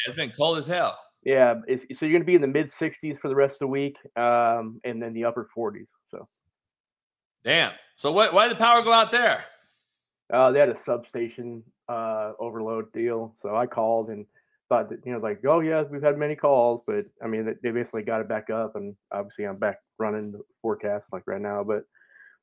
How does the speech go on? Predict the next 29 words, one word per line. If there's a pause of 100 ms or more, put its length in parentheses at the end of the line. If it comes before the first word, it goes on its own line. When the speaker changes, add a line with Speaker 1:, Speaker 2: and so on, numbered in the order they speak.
(120)
Speaker 2:
turn
on
the
show. (160)
Love
the
show. (320)
I
didn't
like
the
Viking
game
yesterday.
I'll
tell
you
that
right
now. (180)
Um, (300)
I
got
a
question
for
you,
Coach. (100)
Uh,